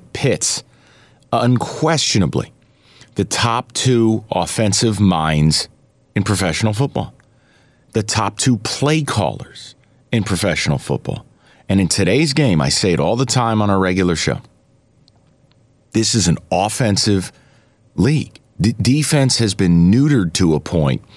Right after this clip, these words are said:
that great offense cannot be stopped. And what I mean, what I s-, what I mean by that is you're not going to go out and, and, and be able to cover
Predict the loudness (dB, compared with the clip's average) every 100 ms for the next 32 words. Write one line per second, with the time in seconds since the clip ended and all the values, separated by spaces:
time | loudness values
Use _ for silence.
0 | -20 -20 _ -4 -4 -2 0 2 2 0
1 | -2 -2 -4 -4 -6 -12 _ _ _ _
2 | -8 -2 0 2 4 4 2 0 -4 -8
3 | -12 -14 _ -4 -2 0 -2 -2 -12 -20
4 | _ _ _ _ _ _ _ _ _ _
5 | -2 0 2 2 2 2 2 0 0 2
6 | 4 4 2 2 0 0 2 4 4 2
7 | 0 0 2 4 2 2 2 2 0 -2
8 | -4 -12 _ _ _ _ -20 -20 -4 0
9 | 0 -2 -2 0 0 2 2 4 4 4
10 | 2 2 2 0 -2 -2 0 -2